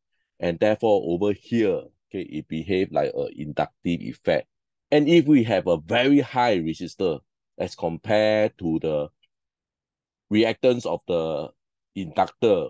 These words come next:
we can, we can actually eliminate away the inductor and purely as a resistor.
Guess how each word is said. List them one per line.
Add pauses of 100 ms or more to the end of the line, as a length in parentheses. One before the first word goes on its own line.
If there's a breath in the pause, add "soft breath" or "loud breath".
we
can,
we
can
actually (420)
eliminate
away
the
inductor (200)
and
purely (100)
as
a (280)
resistor.